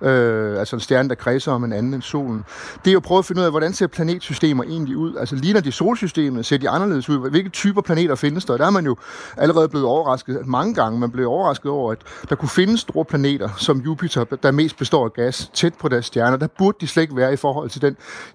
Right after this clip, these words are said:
de, de idéer om, vi har, hvordan planeter bliver dannet. Så det handler sådan et om at få dannet et mere komplet billede af at sige, hvordan ser planetsystemer egentlig ud?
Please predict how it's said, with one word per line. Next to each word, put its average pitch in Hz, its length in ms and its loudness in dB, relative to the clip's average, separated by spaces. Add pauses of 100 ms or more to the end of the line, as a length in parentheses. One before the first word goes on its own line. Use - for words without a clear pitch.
de, 156 60 -4
de 151 260 -4 (200)
idéer - 20 4
om, 117 180 0
vi 123 60 -4
har, 135 180 0
hvordan 113 240 -2
planeter 127 300 -2
bliver 117 180 -4
dannet. 117 300 -2 (340)
Så - 120 2
det 156 120 4
handler 185 240 4
sådan 170 300 -2
et 196 200 -2
om 156 280 0
at 123 100 4 (100)
få - 120 -6
dannet 151 440 2
et - 300 -8
mere 160 180 4
komplet 170 440 0
billede 180 320 2
af 139 100 0
at 127 60 -2
sige, 147 180 -4
hvordan 151 240 2
ser 185 140 2
planetsystemer 151 760 0
egentlig 156 340 -2
ud? 185 140 0